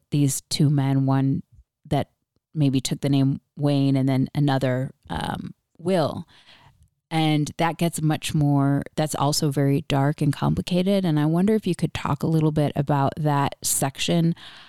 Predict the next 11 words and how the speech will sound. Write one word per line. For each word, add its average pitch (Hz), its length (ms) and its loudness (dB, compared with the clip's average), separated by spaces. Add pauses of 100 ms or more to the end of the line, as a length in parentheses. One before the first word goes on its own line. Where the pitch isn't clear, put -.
(160)
how 165 680 0 (540)
that 143 300 0 (140)
came 147 580 2
to - 160 -4
you 175 500 2
and 156 300 2
what, 143 260 2 (800)
um, 151 560 2 (640)
what 170 300 0
that 156 180 -2 (180)
binary, 147 1000 2